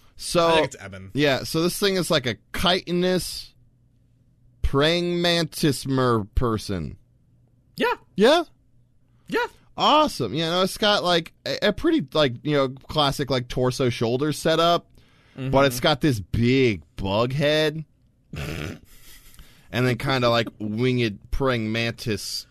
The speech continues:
Speaker 1: fin arm things, and then,
Speaker 2: Yeah,
Speaker 1: and then just
Speaker 2: they're,
Speaker 1: a big,
Speaker 2: like,
Speaker 1: long, like, lower half is a long tail.
Speaker 2: The, the, like, claw appendages or, like, the fin appendages are, like, halfway between fins and, like, Scyther's claws.
Speaker 1: Scyther!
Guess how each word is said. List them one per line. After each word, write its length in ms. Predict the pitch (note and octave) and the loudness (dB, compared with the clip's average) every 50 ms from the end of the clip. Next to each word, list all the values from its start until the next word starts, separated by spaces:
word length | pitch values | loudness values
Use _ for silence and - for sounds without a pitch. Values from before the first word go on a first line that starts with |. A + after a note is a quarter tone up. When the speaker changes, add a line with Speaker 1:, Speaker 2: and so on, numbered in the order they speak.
| _ | _
Speaker 1:
fin 460 | - - - - C3 B2 A#2 G#2+ G#2 - | -20 -12 -6 -2 -2 -2 -2 -2 -6 -6
arm 480 | - F#2+ G2 F#2 F2 E2 D#2+ D2 C#2+ C#2+ | -6 -4 -4 -4 -4 -6 -6 -8 -10 -12
things, 680 | - - G2 F#2+ F#2 F2+ F2 F2 E2+ E2+ - - - - - | -10 -6 -6 -4 -4 -4 -4 -6 -8 -8 -10 -10 -12 -10 -8
and 140 | G#2 G2+ G2 | -6 -4 -4
then, 100 | F#2+ F#2 | -2 0
Speaker 2:
Yeah, 340 | G3 G3+ G3+ F#3+ E3 D3 C3+ | 0 2 2 4 4 4 2
Speaker 1:
and 80 | B2+ | 2
then 120 | G#2+ G#2 G2+ | 0 -2 -2
just 220 | G#2+ A2 A#2 C#3+ | -4 -4 -4 -2
Speaker 2:
they're, 120 | D#3+ F#3+ F#3+ | 0 0 2
Speaker 1:
a 40 | |
big, 360 | F#3 F#3+ F#3 F3+ - G#2 F2 F2+ | 2 2 2 2 2 0 -2 -4
Speaker 2:
like, 0 | |
Speaker 1:
long, 600 | G2+ G#2 G#2 G2+ G2+ G2 F#2+ F#2 F#2 F2+ F2+ - | -2 -2 0 0 0 -2 -2 -4 -4 -6 -8 -6
like, 360 | - F2+ F#2 E2+ E2+ - - - - | -4 -2 -2 -2 -4 -6 -10 -10 -4
lower 380 | - F#2+ G2 G2 G2 G2 F#2+ F2+ | -2 2 2 4 4 4 2 2
half 280 | F2+ F#2 F2+ E2+ - - | 0 -2 -4 -4 -4 -6
is 100 | E2+ E2 | -8 -8
a 100 | E2+ D#2+ - | -10 -10 -6
long 300 | F2 F2 F2 E2+ D2+ D2+ | -4 -4 -4 -4 -6 -6
tail. 460 | - - F2+ D#2+ D2 C2+ A1+ A1 - - _ - - - - - - - - _ _ _ _ _ _ _ - | -6 -6 -6 -6 -6 -8 -10 -12 -16 -18 _ -20 -20 -20 -20 -20 -20 -20 -20 _ _ _ _ _ _ _ -12
Speaker 2:
The, 600 | C3+ C3+ C3 D#3 D#3 D3+ D3 D3 C#3 C#3+ C3+ C3+ | -8 -4 -2 0 2 2 2 0 -2 -4 -6 -4
the, 160 | C3+ C#3+ D3+ D3 | -2 0 2 2
like, 440 | D3 C#3 C3+ C3+ C3 - - - - | 2 2 2 0 -2 -4 -10 -14 -12
claw 560 | - - - - D#3 D#3 E3+ F#3 F#3+ F#3+ D#3+ | -10 -6 -4 -2 0 0 2 2 2 0 -2
appendages 800 | D#3 - - C#3 C3 B2+ B2 B2 A#2 A2 A#2 A2+ A2 G#2+ G#2+ G#2+ | -4 -6 -4 -4 -4 -4 -4 -6 -6 -6 -6 -6 -6 -6 -6 -6
or, 80 | A#2 A#2 | -6 -6
like, 140 | A#2 A#2 A#2 | -8 -8 -8
the 100 | A#2+ A2+ | -10 -10
fin 460 | - - - D3+ D3+ D3+ D3+ D3 C#3+ - | -10 -8 -6 -4 -2 -2 -2 -2 -4 -8
appendages 680 | A2+ - - A#2 G#2+ G#2 G#2+ G2 G#2 G#2+ G#2 G2+ G#2+ | -10 -10 -8 -8 -8 -10 -10 -10 -10 -8 -8 -8 -8
are, 80 | A2 G#2+ | -8 -8
like, 180 | G#2 G#2 G#2 - | -8 -8 -10 -8
halfway 460 | - B2+ A#2+ B2+ C3 - - C#3 C3 | -6 -4 -2 -2 -2 -4 -4 -4 -4
between 720 | A#2 B2 A#2 - - C3 B2+ B2 A#2+ A#2+ A#2+ A#2+ A2+ A2+ | -4 -6 -8 -6 -6 -6 -6 -6 -6 -6 -6 -6 -6 -8
fins 760 | G#2+ - - - - D#3+ E3+ F3+ F#3+ G3 G3 G3 F#3+ G3 E3 | -10 -12 -10 -6 -4 -2 -2 -2 -2 -4 -4 -4 -6 -6 -6
and, 200 | G#3 - C#3+ C3+ | -6 -4 -4 -2
like, 300 | C3+ C3 B2+ A#2+ A2+ - | -2 -2 -2 -2 -4 -4
Scyther's 600 | - - - - - C#3+ C3+ - C3+ A2+ G#2 - - | -4 -4 -2 -2 -2 -4 -4 -4 -6 -6 -6 -8 -10
claws. 640 | - - - A2+ G#2 F2 D#2+ D#2 - - A2 A#2 | -10 -10 -8 -8 -8 -8 -10 -12 -12 -12 -10 -10
Speaker 1:
Scyther! 1400 | - - - - - A#3+ F4+ A4 B4 A4 G#4+ A#4+ A4 - F4+ F4+ F4+ F4 D#4+ D#4 D#4 D4 D4 C#4 C4+ B3 A#3 G#3+ | -10 -10 -8 -4 -2 0 2 2 2 2 2 2 0 0 0 -2 -4 -4 -4 -4 -4 -6 -6 -8 -8 -10 -12 -12